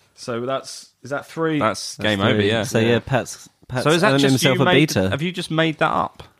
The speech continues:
Speaker 1: Yeah, I made that up.
Speaker 2: Oh, well played.
Speaker 1: Um, do you want the last one?
Speaker 2: Yeah, yeah,
Speaker 1: Just,
Speaker 2: yeah.
Speaker 1: just for fun. Uh, Prince William has got a scar on his head that he calls his Harry Potter scar.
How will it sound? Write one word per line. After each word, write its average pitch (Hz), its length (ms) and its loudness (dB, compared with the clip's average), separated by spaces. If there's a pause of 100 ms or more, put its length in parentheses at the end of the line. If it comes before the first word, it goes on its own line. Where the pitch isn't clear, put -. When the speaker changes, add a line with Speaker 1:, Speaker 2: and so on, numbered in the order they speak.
(240)
Speaker 1:
Yeah, 120 160 0
I 123 40 2
made 117 180 0
that 98 100 -4
up. 90 140 -8
Speaker 2:
Oh, 139 260 -12
well 107 220 -18 (160)
played. - 220 -20 (560)
Speaker 1:
Um, 117 540 -2 (220)
do - 80 -10
you 135 40 -2
want 139 120 0
the 143 60 -4
last 160 260 0
one? 180 300 0
Speaker 2:
Yeah, 143 160 0
yeah, 147 100 2
Speaker 1:
Just, 143 100 2
Speaker 2:
yeah. 135 140 0
Speaker 1:
just - 180 -10
for 135 80 -14
fun. 151 280 0 (1000)
Uh, 123 240 0 (140)
Prince - 400 -2
William 113 500 0 (800)
has 113 120 -4
got - 120 0
a - 20 -6
scar 160 400 0
on 151 80 0
his 123 120 -2
head 135 240 2
that 104 140 0
he 117 100 2
calls 123 260 -2
his 117 140 -2
Harry 127 280 2
Potter 120 320 -4
scar. 78 420 -6